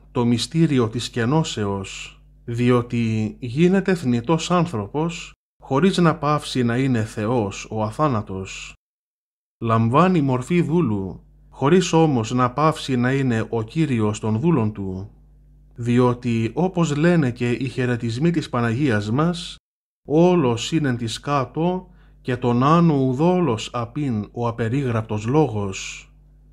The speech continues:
Ήταν δηλαδή ο Χριστός στη γη ως άνθρωπος,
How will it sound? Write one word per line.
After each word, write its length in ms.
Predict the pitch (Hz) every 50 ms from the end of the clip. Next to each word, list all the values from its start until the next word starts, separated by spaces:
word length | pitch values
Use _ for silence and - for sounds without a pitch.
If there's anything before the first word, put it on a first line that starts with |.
| -
Ήταν 360 | - 180 190 196 202 202 190 165
δηλαδή 380 | 165 147 143 135 127 151 175
ο 60 | 156
Χριστός 600 | 139 - 123 120 117 - - 165 170 170 170 170 -
στη 140 | - - 131
γη 420 | 127 120 127 156 156 120 104 101 -
ως 260 | 117 120 113 - -
άνθρωπος, 920 | 147 151 127 - 117 107 107 107 - 165 180 180 - - - - - -